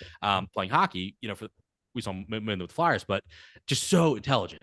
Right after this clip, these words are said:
Like, he just, he just knew, s-, like, eh, just so intelligent. I think about, um, I also think about this story. I can't remember who told it. Um, uh, eh, so Magic Johnson, like, present day Magic Johnson, basically is playing,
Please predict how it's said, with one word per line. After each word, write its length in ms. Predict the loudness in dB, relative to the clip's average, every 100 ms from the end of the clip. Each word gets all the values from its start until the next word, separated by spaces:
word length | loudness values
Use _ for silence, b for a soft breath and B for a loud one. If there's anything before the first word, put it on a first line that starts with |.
| -12
Like, 160 | -10 -6
he 80 |
just, 240 | -4 -4 -4
he 80 | -6
just 160 | -2
knew, 120 | 0
s-, 280 | 0 -4 -6
like, 200 | -2 -2 -2 _ _ _ _ -14
eh, 80 | -6
just 180 | -2 4
so 140 | 6 6
intelligent. 420 | 2 -10 -16 -20 _ _ _ _ _ 2
I 60 |
think 160 | 4 6
about, 260 | 6 6
um, 300 | 6 4 0 -2
I 60 | 0
also 120 | 2
think 120 | 2
about 180 | 2 0
this 100 | -2
story. 320 | -2 0 0
I 60 | -2
can't 140 | -4
remember 180 | -4 -4
who 60 | -4
told 260 | -2 -2
it. 160 | -4 -6 -8
Um, 420 | -8 -8 -10 -12 -18 -20 _ _ _ _ _ -4
uh, 360 | -2 0 0 -4 -10 -18 -16
eh, 200 | -14 -4
so 160 | 0
Magic 300 | 4 4 4
Johnson, 760 | 2 2 2 0 -4 -4 -6 -10 _ _ _ -10 -8
like, 180 | -8 -10 2
present 380 | 4 4 0
day 160 | -2 -2
Magic 280 | 0 -4 -4
Johnson, 280 | -4 -4 -6
basically 340 | -8 -6 -4
is 80 | -4
playing, 520 | 0 2 4 2